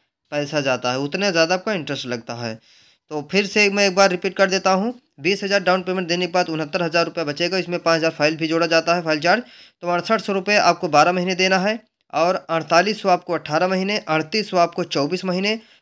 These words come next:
पैंतीस सौ आपको अट्ठाईस महीने और तीन हज़ार आपको छत्तीस महीने, ये आपकी किस्त हो जाएगी। ठीक है, अब उसके बाद डॉक्यूमेंट्स लगेगा आपका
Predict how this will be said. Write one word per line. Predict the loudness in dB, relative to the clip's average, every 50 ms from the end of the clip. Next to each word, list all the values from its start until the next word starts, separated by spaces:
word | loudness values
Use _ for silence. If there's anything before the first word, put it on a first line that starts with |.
| _ _ -6
पैंतीस | -4 -4 -4 -2 -2 -2 -2 -2 -2
सौ | -2
आपको | 0 2 4 2 2 2 -2 -4 -4
अट्ठाईस | 0 0 0 0 -2 -2 -4 -4 -4 -4 -4
महीने | -4 -2 -2 -2 -2 -2
और | -2 0 2 2 2 0 -2 -6 _ _ _ _ _ _ _ _ -4
तीन | -2 -2 -2
हज़ार | -2 0 0 2 2 2
आपको | 2 0 0 -4 -4
छत्तीस | -4 -6 -8 -8 -10 -12 -10 -8
महीने, | -8 -6 -6 -6 -6 -8 -8 -10 -14 _ _ _ -6
ये | -2 0 0
आपकी | 0 0 -2 -4 -8 -10 -10 -10 -12 _ _ _ _ _ _ _ -8
किस्त | -8 -6 -2 -2
हो | 0 2
जाएगी। | 2 2 2 0 -2 -4 -2
ठीक | -2 0 0
है, | 0 0 -2 -4 _ _ _ _ _ _ _ _ -4
अब | -4 -2 -2
उसके | -4 -4 -2 0 4
बाद | 4 4 6 6
डॉक्यूमेंट्स | 6 6 6 4 0 -2 -4 -4 -2 0
लगेगा | 0 2 2 2 4 6 6 8
आपका | 8 6 6 4 2 0 0